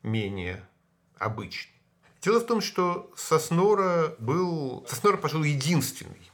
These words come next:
единственный за всю историю советской литературы писатель, который сначала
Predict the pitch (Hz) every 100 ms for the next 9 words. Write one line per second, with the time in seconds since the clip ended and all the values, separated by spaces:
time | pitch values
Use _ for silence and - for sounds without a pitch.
0 | - 107 113 123 - - - - - 113
1 | - 123 113 120 104 - 101 98 - 101
2 | 98 107 104 - 95 95 - - 117 -
3 | 190 196 190 - 120 113 143 135 127 120
4 | - - 139 147 - 170 131 92 90 90